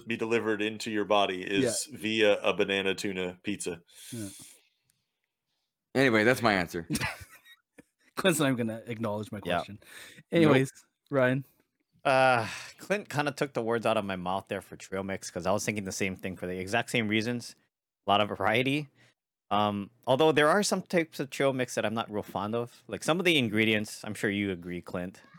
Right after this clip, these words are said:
Speaker 4: they're not the
Speaker 3: Mm-hmm.
Speaker 4: greatest.
Speaker 3: Mm-hmm.
Speaker 4: Like, why would you put sunflower seeds in trail mix?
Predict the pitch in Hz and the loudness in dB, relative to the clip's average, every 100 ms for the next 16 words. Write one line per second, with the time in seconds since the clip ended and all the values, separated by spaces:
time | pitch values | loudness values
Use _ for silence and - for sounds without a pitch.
0 | - 113 117 95 101 90 85 87 - - | -6 0 0 0 -2 -4 -4 -6 -8 -12
1 | _ _ _ _ _ - 92 104 95 _ | _ _ _ _ _ -16 -10 -6 -8 _
2 | _ _ _ _ _ _ _ _ _ _ | _ _ _ _ _ _ _ _ _ _
3 | _ - 226 262 285 - - - 127 123 | _ 2 2 2 0 -2 0 -2 -2 0
4 | 98 87 - 90 80 80 90 80 71 | -2 -2 -6 -10 -10 -14 -12 -14 -16